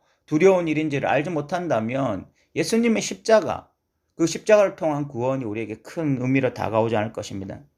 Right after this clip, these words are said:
하나님도 제대로 모를 것이고 성경 육십육 권에 대한 이해도 너무나 떨어질 것입니다.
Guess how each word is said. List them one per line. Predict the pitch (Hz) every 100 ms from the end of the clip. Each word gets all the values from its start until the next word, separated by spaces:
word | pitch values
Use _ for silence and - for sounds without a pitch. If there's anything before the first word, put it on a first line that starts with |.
| _ _
하나님도 | - 151 208 214 208 180
제대로 | 123 120 175
모를 | 147 110 143
것이고 | 180 151 160 180 - - -
성경 | - 202 202 170
육십육 | 160 208 185
권에 | - 185 156
대한 | 131 127 120
이해도 | 127 127 123
너무나 | 113 113 185 170
떨어질 | 185 175 -
것입니다. | 98 - 95 95 92